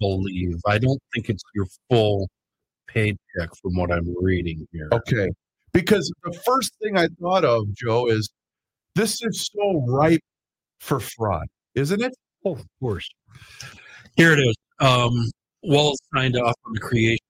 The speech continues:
Speaker 1: of a state-run program that will ensure workers can take weeks or months off with partial pay after having, here's the qualifications, after having a child or when they or a family member have a serious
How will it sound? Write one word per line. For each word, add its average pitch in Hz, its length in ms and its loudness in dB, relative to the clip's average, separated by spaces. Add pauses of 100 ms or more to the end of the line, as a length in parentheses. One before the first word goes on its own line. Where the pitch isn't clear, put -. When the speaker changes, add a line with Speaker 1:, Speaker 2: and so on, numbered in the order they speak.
Speaker 1:
of 104 80 -4
a 101 40 0
state-run 113 520 -4 (120)
program 104 360 0
that 101 140 -14
will 104 160 0
ensure 110 360 -4
workers 104 440 0
can 110 100 -12
take 98 280 -2
weeks 104 300 0 (100)
or 92 80 -4
months 101 320 0 (180)
off 87 160 -4
with 95 100 -2 (180)
partial 123 360 -2 (160)
pay 95 280 0 (300)
after 110 320 0
having, 98 340 -4
here's 123 220 0
the - 120 -20
qualifications, 98 840 -4
after 98 240 0
having 95 160 2 (120)
a - 100 -14
child 110 460 2 (520)
or 110 140 4
when 104 300 0
they 113 180 0
or 165 140 0
a 156 40 -4 (160)
family 113 380 0
member 104 240 -2
have 104 140 0
a 90 60 -4 (180)
serious 117 260 0